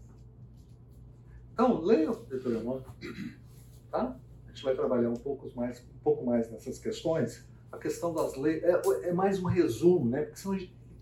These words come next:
trabalhar Levítico, é mais um resumão, vocês vão pegar tudo em Deuteronômio. E a gente vai entender por que não era pra ser assim. E a gente vai fazer alguns pulos pros livros de, pro livro de Juízes. Tá? O livro de Juízes,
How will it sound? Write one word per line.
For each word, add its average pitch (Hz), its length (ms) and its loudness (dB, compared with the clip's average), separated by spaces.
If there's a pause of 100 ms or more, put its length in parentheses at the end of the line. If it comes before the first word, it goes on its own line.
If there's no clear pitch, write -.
trabalhar 175 340 0
Levítico, - 800 -6 (120)
é - 180 -4 (100)
mais 190 220 4
um 196 80 4
resumão, 175 540 2
vocês 156 240 -6
vão 170 120 -6
pegar 170 300 -4
tudo 196 180 -6
em 175 40 -8
Deuteronômio. 160 680 -4 (400)
E 147 40 -4
a 151 40 4
gente 175 240 0
vai 170 120 0
entender 147 420 -4
por 190 120 -6
que 226 180 0
não 180 160 0
era 135 180 0
pra 127 100 -4
ser 123 180 -8
assim. - 340 -12
E 147 60 -6
a 151 40 0
gente 180 220 -4
vai 175 180 -2
fazer 170 280 -2
alguns 170 360 -2
pulos 196 420 -2
pros 185 280 -8
livros 175 460 -6
de, 190 100 -14
pro - 240 -4
livro 214 260 0
de 349 80 -10
Juízes. - 560 -6 (1600)
Tá? 208 340 2 (180)
O 135 60 0
livro 185 260 6
de 139 100 -4
Juízes, - 840 2